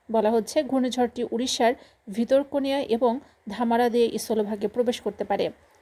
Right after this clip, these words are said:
সংশ্লিষ্ট সূত্রের বরাতে ভারতীয় সংবাদ মাধ্যম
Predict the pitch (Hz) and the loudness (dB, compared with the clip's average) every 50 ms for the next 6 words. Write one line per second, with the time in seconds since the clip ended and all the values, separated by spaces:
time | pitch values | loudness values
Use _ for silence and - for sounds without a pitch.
0 | _ - - 254 233 226 - - 226 - - 233 - 233 208 - 220 220 208 208 | _ -6 -2 0 0 0 0 -2 -4 -2 -2 -4 -4 -4 -6 0 0 2 4 4
1 | 202 190 196 - 233 294 349 - - - - _ - 220 208 240 240 240 240 294 | 2 2 2 0 0 0 0 -2 -8 -20 -20 _ -8 -4 2 2 2 2 2 -2
2 | - - 302 285 277 294 285 285 285 285 277 240 - - 294 277 | -2 -2 -2 2 2 2 2 2 0 -2 -2 -2 -2 -2 -2 0